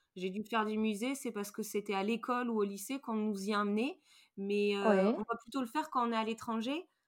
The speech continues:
Speaker 1: Mais c'est vrai qu'on a une énorme culture, heu, enfin, on a énormément de musées en France, heu, donc, heu, quand on vient de l'étranger, c'est super bien parce que tu peux apprendre plein de choses sur la culture, t'imprégner de ce qui a eu, parce qu'il y a une énorme histoire en France comme dans d'autres pays.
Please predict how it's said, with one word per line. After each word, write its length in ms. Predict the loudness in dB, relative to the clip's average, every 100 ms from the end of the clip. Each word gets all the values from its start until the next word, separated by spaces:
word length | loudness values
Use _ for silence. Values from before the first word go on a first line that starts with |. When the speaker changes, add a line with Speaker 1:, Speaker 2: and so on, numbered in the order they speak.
| _ _ _ _ _ _ _ _ _ _ -6
Speaker 1:
Mais 260 | 0 0
c'est 120 | 0 -4
vrai 160 | -4
qu'on 180 | -2 0
a 80 | 0
une 200 | 2 2
énorme 480 | 2 4 4 2 0
culture, 640 | -6 -6 -6 -6 -4 -2 0
heu, 720 | 0 0 0 0 -2 -2 -4 -4
enfin, 180 | -4 -2
on 80 | -2
a 100 | -4 -2
énormément 500 | 0 2 2 2 2
de 60 |
musées 260 | 2 0 0
en 140 | -2 -4
France, 480 | -4 -4 -2 -4 -4
heu, 560 | -2 -2 -2 -4 -6 -6
donc, 300 | -8 -8 -8
heu, 240 | -6 -6 -10 -20 -20 _
quand 220 | 2 4
on 20 | 4
vient 220 | 2 2
de 40 |
l'étranger, 520 | 2 0 0 0 0 -2
c'est 160 | -4
super 320 | -6 -4 0
bien 160 | 2 0
parce 160 | -2 -6
que 80 |
tu 160 | -12 -8
peux 80 | -4
apprendre 340 | -4 -2 -4
plein 160 | -4 -4
de 40 | -4
choses 220 | -6 -6
sur 160 | -6
la 160 | -4 -4
culture, 600 | -4 -6 -6 -6 -6 -6
t'imprégner 540 | -6 -6 -4 -2 0 0
de 100 | -4
ce 140 | -6
qui 220 | -10 -4 -2
a 40 |
eu, 240 | 0 -2 -2
parce 180 | -8
qu'il 120 | -6 -4
y 40 |
a 20 |
une 80 | 0
énorme 320 | 0 2 0
histoire 360 | -4 -4 -2 -2
en 80 | -4
France 260 | -4 -6 -6
comme 220 | -10 -6
dans 120 | -4
d'autres 220 | -4 -4
pays. 320 | -2 -2 -2